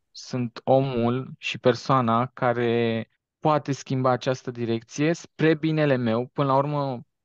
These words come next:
în momentul în care eu îmi doresc ceva, îmi doresc pentru mine și binele meu și dacă eu fac cum zic ceilalți, atunci e o negare. E o negare a ceea ce sunt eu și a ceea ce,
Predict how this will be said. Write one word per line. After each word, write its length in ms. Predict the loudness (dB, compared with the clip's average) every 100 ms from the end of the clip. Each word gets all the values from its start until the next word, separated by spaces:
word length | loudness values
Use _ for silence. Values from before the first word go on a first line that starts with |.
| _
în 100 | -2
momentul 280 | -2 -2 -2
în 60 |
care 140 | 0 0
eu 80 | -2
îmi 80 |
doresc 320 | -2 0 -2 -4
ceva, 320 | -4 0 0
îmi 140 | 0
doresc 280 | -2 -4 -4
pentru 340 | -4 -4 -4
mine 220 | -6 -4 -6
și 180 | -8
binele 380 | -6 -2 0 0
meu 520 | 0 -2 -2 -2 -4 _ _ _ _
și 720 | -8 -6 -2 -2 -2 -2 -6 _ _ _ _ _ _ _
dacă 260 | -4 0 2
eu 120 | 2
fac 260 | 4 0 0
cum 240 | -4 -4
zic 280 | -6 -8 -10
ceilalți, 800 | -2 0 2 2 0 -2 -10 -20 _
atunci 720 | -6 -4 -2 -4 -4 -6 -8 _ _ _ -16
e 200 | -2 2
o 120 | 4
negare. 560 | 2 0 0 -2 -6 -14 _ _ _ _ _ _ _
E 160 | -4 0
o 40 |
negare 300 | 2 2 2
a 40 | 0
ceea 200 | 0 -4
ce 120 | -4
sunt 280 | -8 -10 -6
eu 340 | 0 2 2 0
și 160 | -2
a 60 | -4
ceea 180 | -2 -4
ce, 480 | -2 0 0 0